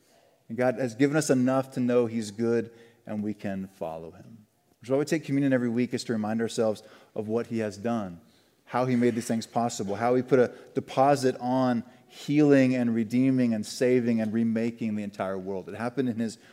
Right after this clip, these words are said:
broken body and his shed blood. With all of our swirling questions about how the thing ends, to just hear, "Hey, there's a God who died." What's the sign you should look for? You should look at the cross. Jesus died in your place to make a way for you to be made right with God.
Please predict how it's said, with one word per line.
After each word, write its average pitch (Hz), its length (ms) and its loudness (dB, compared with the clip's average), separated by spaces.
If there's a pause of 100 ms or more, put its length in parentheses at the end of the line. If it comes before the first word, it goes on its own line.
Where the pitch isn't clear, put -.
(140)
broken 110 360 0
body 101 400 0 (340)
and 107 180 -6
his 101 120 -8
shed 98 240 -6
blood. 95 220 -4
With 107 140 -8
all 123 280 -2
of 147 80 -2
our 147 100 0
swirling 127 500 0
questions 117 380 -4
about 101 140 -4
how 110 160 -6
the 113 120 -8
thing 120 300 -2 (400)
ends, 113 760 -2 (540)
to 117 100 -8
just 127 220 -2
hear, 123 220 0
"Hey, 123 180 -4
there's 131 260 -2
a 131 60 -4
God 110 220 -2
who 107 60 -4
died." 90 380 -10 (640)
What's - 140 -14
the 170 80 -6
sign 135 260 0
you 139 60 0
should 135 160 -4
look 123 180 -2
for? 131 160 -2
You 135 60 0
should 131 160 -10
look 123 120 -4
at 117 60 -8
the - 60 -12
cross. - 640 -8 (480)
Jesus 120 260 -4
died 113 400 0
in 110 100 -2
your 123 100 -2
place 104 360 -4
to 107 100 -12
make 104 160 -8
a - 20 -10
way 101 160 -4
for 101 120 -10
you 101 40 -8
to 98 100 -10
be 101 60 -10
made 95 120 -12
right 92 140 -10
with 98 140 -18
God. 87 260 -12